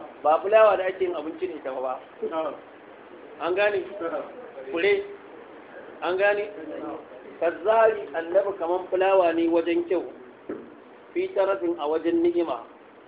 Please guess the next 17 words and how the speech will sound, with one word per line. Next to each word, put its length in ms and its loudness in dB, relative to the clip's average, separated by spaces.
Wal 280 0
badari, 420 4
annabi 380 0
kaman 360 2
wata 340 2
ne 240 -4
fi 180 -6
sharafin 440 -2
a 100 -4
wajen 300 -2
ɗaukaka. 440 -6
Wal 220 2
bahari, 480 2
annabi 440 0
kaman 340 -2
teku 300 -4
ne 140 -2